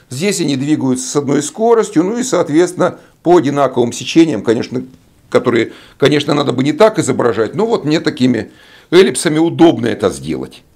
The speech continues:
А теперь смотрите, мы уже показали, что та часть жидкости, которая течет вдоль внутреннего обвода, у нее скорость будет больше. Поэтому для ее пропускания достаточно будет меньшего сечения.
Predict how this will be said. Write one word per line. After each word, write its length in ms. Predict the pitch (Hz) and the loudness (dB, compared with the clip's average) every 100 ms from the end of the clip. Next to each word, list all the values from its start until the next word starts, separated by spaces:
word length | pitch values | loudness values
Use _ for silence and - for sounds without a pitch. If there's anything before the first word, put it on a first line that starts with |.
| _ - | _ -6
А 100 | 110 | -4
теперь 280 | 139 175 | 2 2
смотрите, 560 | 170 175 190 151 127 87 | 2 -2 -2 -2 -4 -2
мы 120 | 135 | -2
уже 200 | 240 233 | 0 -2
показали, 840 | 233 - 226 180 151 143 143 131 - - _ | -2 0 0 2 0 0 -2 -6 -12 -20 _
что 480 | - - 180 190 190 - | -10 2 4 4 2 0
та 120 | 190 | 0
часть 300 | 202 190 170 | 0 0 -2
жидкости, 480 | 196 - 180 175 165 | -8 -2 -2 -2 0
которая 420 | 170 170 175 170 | 0 2 0 -2
течет 360 | 170 - 170 | -4 -4 -4
вдоль 300 | 139 131 165 | -2 -2 -2
внутреннего 600 | 156 208 226 185 135 120 | -2 -6 -4 -4 0 0
обвода, 540 | 113 110 110 76 71 - _ - 113 | 0 -4 -6 -6 -8 -10 _ -14 -2
у 80 | |
нее 280 | 135 180 254 | 0 0 -2
скорость 500 | 254 - 196 226 117 | -4 -2 -2 -2 -6
будет 300 | 101 175 185 110 | -8 -6 -6 -8
больше. 640 | 101 143 123 - 80 76 - _ _ _ - | 0 2 2 -2 -12 -14 -18 _ _ _ 2
Поэтому 500 | 143 226 226 202 196 | 4 4 2 -2 -2
для 180 | 139 202 | 0 0
ее 200 | 208 208 | 0 -4
пропускания 960 | 190 196 190 - 226 240 180 113 - - - | -4 -4 -6 2 2 2 -2 -6 -8 -16 -4
достаточно 680 | 127 - 196 202 190 147 | -2 2 0 0 -2 -4
будет 320 | 98 107 90 101 | -4 -6 -6 -4
меньшего 500 | 139 185 170 101 95 | 0 0 -2 -6 -6
сечения. 680 | - - 98 82 69 65 | -8 -8 -6 -6 -6 -12